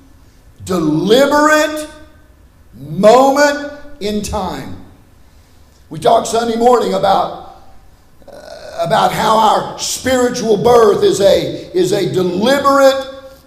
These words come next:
and, and, and rememberable point in time. And I'm telling you, when you come to the point of forgiveness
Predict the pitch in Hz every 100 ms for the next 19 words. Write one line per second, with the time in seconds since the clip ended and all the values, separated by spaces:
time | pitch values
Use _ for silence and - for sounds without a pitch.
0 | - 170 180 214 214 202 196 196 185 175
1 | 170 170 180 185 196 285 254 277 254 262
2 | 262 254 220 - - - - - _ _
3 | _ _ _ _ _ - 240 277 277 269
4 | 262 220 208 196 - 190 151 104 - -
5 | - _ _ - - - - _ _ _
6 | _ _ _ _ _ _ _ _ _ _
7 | _ _ _ _ _ _ _ _ - -
8 | - _ - - - 160 165 196 240 233
9 | 143 139 139 - - - - - - -
10 | - - _ - - - - - _ _
11 | _ _ 131 131 170 240 226 262 262 254
12 | 269 - 240 254 247 220 - 214 180 202
13 | 139 143 - - -